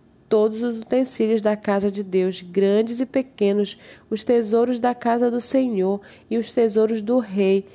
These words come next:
e dos seus príncipes, tudo ele levou para a Babilônia. Os caldeus queimaram a casa de Deus e derrubaram a muralha de Jerusalém. Queimaram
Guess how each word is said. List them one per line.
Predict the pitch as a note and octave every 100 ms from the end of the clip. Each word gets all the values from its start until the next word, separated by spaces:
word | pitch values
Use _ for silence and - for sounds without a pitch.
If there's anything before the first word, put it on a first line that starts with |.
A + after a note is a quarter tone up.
| - -
e | G#3
dos | F#3+ G#3
seus | - A3 G#3+
príncipes, | - A3+ A#3+ A#3 G3+ F#3+ F3+ - - - _
tudo | - C4+ C#4+ C4
ele | C#4 C#4
levou | C4+ C4 G#3+ G#3
para | G#3+ G#3
a |
Babilônia. | G3+ G#3 G#3 G#3 F#3 F3+ F3+ - _ _ _ - -
Os | G#3
caldeus | - G3+ F#3 G3 G3
queimaram | - A3+ A3+ G3 F#3 F#3
a | F#3
casa | F#3 F#3 F3+ F#3
de | F#3+
Deus | F3+ F#3 G3+ A3 - - - -
e | G#3
derrubaram | F#3+ A3 C4 D4 G3+ G3 G3+
a | G3
muralha | F#3+ G3 F#3 F3 F#3
de | F3
Jerusalém. | F3+ F#3 F#3 G3 F#3 E3+ F3 - - - -
Queimaram | B3 A3+ G#3+ G#3+ A#3